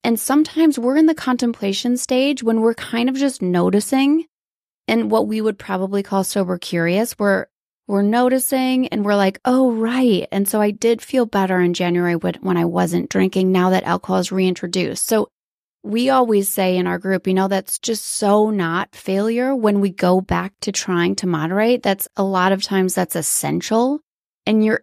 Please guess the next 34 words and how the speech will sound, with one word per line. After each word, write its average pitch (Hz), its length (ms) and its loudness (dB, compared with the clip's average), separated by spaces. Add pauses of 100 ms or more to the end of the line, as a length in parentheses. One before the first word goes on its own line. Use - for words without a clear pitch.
(140)
in 247 320 2
that. 202 320 -4
So 214 140 0
it's 202 120 -6
pre-contemplation 202 1120 -4
when 190 160 -2
you're 196 120 0
really 220 520 2 (680)
not 196 320 2
open 175 460 -2
to, 175 640 0 (520)
you're 233 100 -6
just 285 180 0
not 233 180 2
open 196 320 0
to - 160 -10
it - 160 -10
yet, 151 260 -8
right? 175 380 -2
It's - 180 0
like, 185 160 0
"Nope, 226 220 0 (120)
I 190 100 -2
don't 185 180 0
wanna 220 180 0
look 247 160 -2
at 269 120 -8
this 285 240 -2
yet." 165 220 -4 (340)
It's - 160 -4
contemplation 190 920 -2
when, 202 480 0 (340)
so 233 320 2 (640)
you 226 320 -2